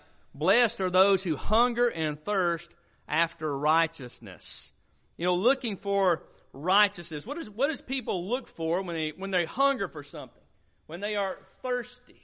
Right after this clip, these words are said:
You know, looking for righteousness will, which will meet their spiritual poverty. You know, sometimes when people are down,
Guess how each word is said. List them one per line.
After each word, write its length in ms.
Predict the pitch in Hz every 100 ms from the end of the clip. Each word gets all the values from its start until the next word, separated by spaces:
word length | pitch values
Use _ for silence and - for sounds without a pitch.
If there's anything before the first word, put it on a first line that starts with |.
| _ _ _ _ _ _ _ -
You 80 | 165
know, 80 |
looking 340 | 180 285 277 262
for 320 | 226 196 160
righteousness 840 | 180 226 233 - 165 143 151 156 175
will, 320 | 175 175 - - -
which 240 | 202 -
will 180 | 196 165
meet 360 | 185 240 233
their 260 | 196 190 151 -
spiritual 800 | - - - 262 269 254 - 233
poverty. 720 | - - 196 170 143 107 92 - _ _ _ _ _ _ _ _ -
You 60 |
know, 80 | 151
sometimes 800 | 135 185 208 165 139 135 165 156
when 140 | 151
people 340 | 147 180 170 151
are 120 | 139
down, 460 | 143 175 165 151